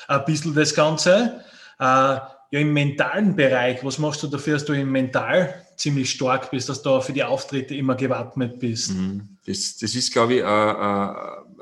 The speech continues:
Speaker 2: die Erfahrung der letzten Jahre, <laughs> dass mir das sagt. Also kurz vorm, ich hab einen normalen Job auch gehabt. Äh, ich hab H T L für Maschinenbau gemacht, war dann fünf Jahre lang in einer Firma, äh, als technischer Zeichner und hab da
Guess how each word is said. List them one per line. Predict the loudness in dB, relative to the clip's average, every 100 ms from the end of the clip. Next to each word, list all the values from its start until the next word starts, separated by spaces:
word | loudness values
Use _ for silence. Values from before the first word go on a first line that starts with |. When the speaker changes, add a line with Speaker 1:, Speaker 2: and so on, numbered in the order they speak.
| -20 -20 _
Speaker 2:
die | -6
Erfahrung | -6 -2 2 2 0
der | -2
letzten | -2 -4 -6 -4
Jahre, | 0 2 2 0 -4
<laughs> |
dass | -8 -6
mir | -4
das | -6 -6
sagt. | -2 -2 -2 -6
Also | -6 -4
kurz | -4 -4
vorm, | 0 0 0 -6 -18 -6
ich | -2
hab | 0
einen | -2 -2
normalen | -2 2 0 0
Job | 0 -2 -2
auch | -6 -4
gehabt. | -2 -4 -6 -10
Äh, | -6 -6 -6
ich | -6
hab |
H | -6
T | -6
L | -6
für | -4
Maschinenbau | -6 -4 -6 -4 -2
gemacht, | 0 -2 -4
war | -8
dann | -8 -6
fünf | -6 -4
Jahre | -4
lang | -4
in |
einer | -4 -4
Firma, | -4 -4 -2 -4 -8 -18 -20 _ _ -8
äh, |
als | -6 -6
technischer | -6 -8 -6 -6 -6
Zeichner | -4 -2 -4 -4 -6
und | -4
hab | -6 -4
da | 0 0 -2 -8